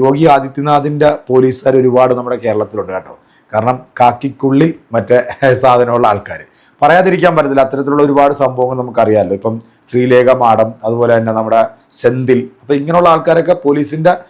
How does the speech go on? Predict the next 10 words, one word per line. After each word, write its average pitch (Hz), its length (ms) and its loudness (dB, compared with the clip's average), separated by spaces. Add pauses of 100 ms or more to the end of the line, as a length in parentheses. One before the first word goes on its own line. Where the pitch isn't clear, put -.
(300)
ഉയർന്ന 170 280 4 (100)
തലപ്പത്തിരുന്ന 160 520 2
ആൾക്കാരാണ്. 127 380 0
അപ്പം 170 160 -2 (220)
അവരുടെ 185 320 0 (100)
പിൻഗാമികളായിട്ടുള്ള 170 880 2 (440)
കുറേ 180 180 2 (120)
വാലാട്ടികൾ 151 540 0 (180)
ഇന്നും 156 220 0 (160)
നമ്മുടെ 131 240 2